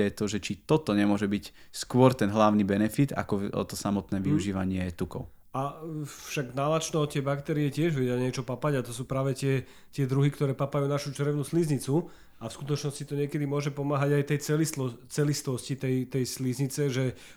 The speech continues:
Speaker 2: oni zjedia reálne, že odkusnú si z toho, z toho čreva. Ľudia si to predstavujú úplne ináč, ako to v skutočnosti je. A potom vyplujú tie, tie, e, mastné kyseliny s krátkym reťazcom, čo pri aerobnom športe je druh paliva. Takže,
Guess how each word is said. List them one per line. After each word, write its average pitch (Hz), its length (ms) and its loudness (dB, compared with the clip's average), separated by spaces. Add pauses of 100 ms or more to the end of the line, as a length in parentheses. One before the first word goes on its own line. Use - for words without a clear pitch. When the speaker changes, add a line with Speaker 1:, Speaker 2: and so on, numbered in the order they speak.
Speaker 2:
oni 135 240 4
zjedia 143 320 2
reálne, 143 400 4
že 135 240 0
odkusnú 147 480 -2
si 139 160 -2
z - 160 -4
toho, 135 320 2 (320)
z - 160 -10
toho 143 160 4
čreva. 143 560 0 (160)
Ľudia 135 240 -2
si 127 80 -10
to 139 80 -2
predstavujú 135 480 0
úplne 139 240 0
ináč, 131 160 -2
ako 131 240 -4
to - 0 -
v 120 80 -6
skutočnosti 135 560 -4
je. 147 160 -2
A 123 80 -8
potom 139 320 -2
vyplujú 147 560 0
tie, 143 400 0
tie, 143 240 -2
e, 143 80 -2 (560)
mastné 135 320 0
kyseliny 143 400 -4
s 135 80 -6
krátkym 143 320 -4
reťazcom, 160 480 -2
čo 120 160 -6
pri 131 240 0
aerobnom 143 400 0
športe 139 480 -4 (460)
je 135 240 2
druh 165 240 2
paliva. 185 400 0
Takže, 127 480 2